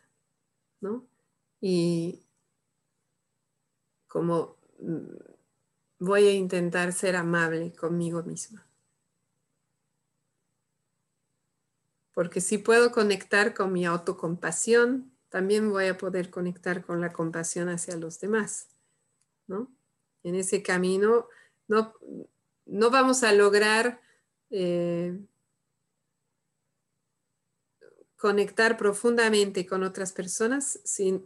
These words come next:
no logramos hacerlo con nosotras mismas. Y no vamos a lograr aceptar a nuestros hijos como seres humanos imperfectos si no podemos aceptarnos a nosotras mismas y nosotros mismos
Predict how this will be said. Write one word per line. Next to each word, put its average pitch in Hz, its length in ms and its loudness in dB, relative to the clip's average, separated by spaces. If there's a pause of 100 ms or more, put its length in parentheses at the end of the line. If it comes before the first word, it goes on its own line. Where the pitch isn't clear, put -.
(100)
no 202 340 2
logramos 196 520 2
hacerlo 185 400 -2
con 175 160 -6
nosotras 180 540 -10
mismas. - 480 -18 (500)
Y 196 100 2
no 208 160 4
vamos 233 360 4
a 208 200 2
lograr 185 520 -2
aceptar 190 540 0
a 208 100 2
nuestros 202 420 -4
hijos 208 560 -6 (440)
como 196 240 -4
seres 214 420 2
humanos 208 640 2
imperfectos 202 1120 -2 (960)
si 202 280 0
no 214 200 2
podemos 214 440 2
aceptarnos 196 680 -2
a 175 80 -2
nosotras 196 640 0
mismas 202 500 -2
y 180 60 -4
nosotros 185 580 -4
mismos 190 500 -10